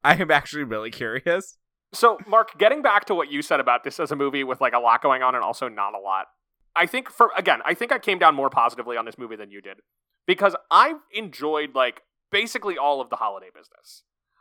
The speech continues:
Speaker 2: Like, I don't care that much about the children, but, like, the holiday characters and their interactions, I think, are good. I think, like, the characters are, are well defined, and I like seeing them interact with each other. My real issue is I just did not care about Jack's backstory. <laughs> So anytime Jack is like,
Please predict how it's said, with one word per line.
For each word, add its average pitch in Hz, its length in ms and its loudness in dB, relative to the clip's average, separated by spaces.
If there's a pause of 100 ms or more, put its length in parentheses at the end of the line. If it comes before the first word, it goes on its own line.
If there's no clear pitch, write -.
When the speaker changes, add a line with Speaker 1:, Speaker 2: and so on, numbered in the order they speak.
(140)
Speaker 2:
Like, 127 320 -2 (360)
I 185 60 4
don't 233 160 2
care 214 140 -4
that 190 100 -2
much 180 120 -2
about 160 140 -2
the - 60 -18
children, 165 500 -6 (380)
but, 156 200 4
like, 139 300 -4
the 139 80 -2
holiday 196 380 0
characters 147 520 -4
and 139 160 -14
their 131 200 -2
interactions, 139 580 -8
I 117 120 -14
think, 123 180 -18
are 120 80 -6
good. 117 240 -8
I 110 60 -8
think, 131 180 -16
like, 120 120 -6 (640)
the 135 60 -12
characters 143 640 -2
are, 127 220 -2 (400)
are 131 140 4
well 123 160 -2
defined, 214 420 -2
and 151 80 -6
I 131 80 -4
like 127 220 -6
seeing 127 220 -16
them 123 100 -18
interact 110 360 -10
with 120 100 -16
each 117 160 -20
other. 113 200 -6 (420)
My 165 100 2
real 247 220 -2
issue 208 260 -4
is 147 180 -6
I 240 100 2
just 294 200 -6
did 156 140 -4
not 160 160 -2
care 147 140 0
about 127 200 0
Jack's 123 240 -6
backstory. - 540 -10
<laughs> - 320 -20
So 220 280 2
anytime 233 520 -4
Jack 180 280 -4
is 156 100 -6
like, 139 240 -2